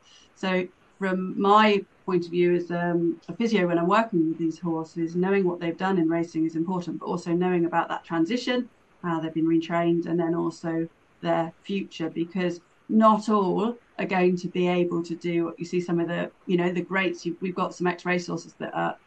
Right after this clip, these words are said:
you know, high level, they're elite eventers, aren't they? And, um, with the polo and things, and, and, and some aren't going to physically manage that. But if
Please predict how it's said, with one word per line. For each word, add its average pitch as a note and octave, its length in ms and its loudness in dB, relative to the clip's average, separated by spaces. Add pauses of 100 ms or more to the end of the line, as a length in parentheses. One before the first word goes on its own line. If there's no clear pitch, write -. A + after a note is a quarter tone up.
you D#3+ 80 -4
know, E3 140 -2
high E3+ 240 0
level, E3 360 -2
they're E3 240 -2
elite F3 300 0
eventers, E3+ 500 -4
aren't E3 240 -2
they? E3 220 -4
And, D#3+ 400 2
um, D#3+ 320 2 (280)
with F3 140 0
the F3 60 -8
polo F3 420 4
and E3 140 2
things, E3+ 220 2
and, G3 180 0
and, G3+ 180 -2 (160)
and G#3 120 0
some G3 260 2
aren't F3+ 240 4
going E3+ 140 2
to - 60 -8
physically E3+ 400 -2
manage G3 360 2
that. C4+ 240 6 (320)
But G3 260 -2
if A3 240 4